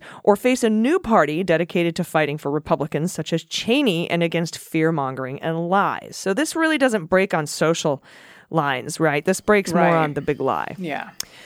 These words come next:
Speaker 1: Uh, they'll, 'cause, you know, tradition-, Republicans up to that point w-, weren't awesome. So <laughs>
Speaker 2: Yeah,
Speaker 1: it's
Speaker 2: that's why
Speaker 1: not
Speaker 2: all these
Speaker 1: like
Speaker 2: people that are hailing Cheney as a hero, listen,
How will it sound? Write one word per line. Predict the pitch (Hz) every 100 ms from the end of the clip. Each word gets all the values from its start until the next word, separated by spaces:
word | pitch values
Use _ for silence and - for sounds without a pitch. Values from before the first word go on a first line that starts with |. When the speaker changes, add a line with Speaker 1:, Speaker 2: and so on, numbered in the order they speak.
| - - - _ _ _ -
Speaker 1:
Uh, | 156 151
they'll, | 185 185 - -
'cause, | - 185 -
you | 185
know, | 151
tradition-, | 151 190 190 196 190 180 175
Republicans | 175 190 240 226 180
up | 165 160
to | 175
that | 147 -
point | 190 175 -
w-, | - - - 113 -
weren't | - 160 165 156 - _ 160 - _ _ - _ _ 311
awesome. | 151 143 143 - - - _
So | - 190
<laughs> | 196 - - - - 190 269 - 349
Speaker 2:
Yeah, | 349 -
Speaker 1:
it's |
Speaker 2:
that's | 262 285 -
why | 370 320
Speaker 1:
not | 285
Speaker 2:
all | 262 302
these | 302 277
Speaker 1:
like | 277
Speaker 2:
people | 302 311 240
that | 202 202
are | 185
hailing | 208 240 277 240 185 185
Cheney | - 233 262 262
as | 185
a | 190
hero, | 240 294 254
listen, | 214 262 311 254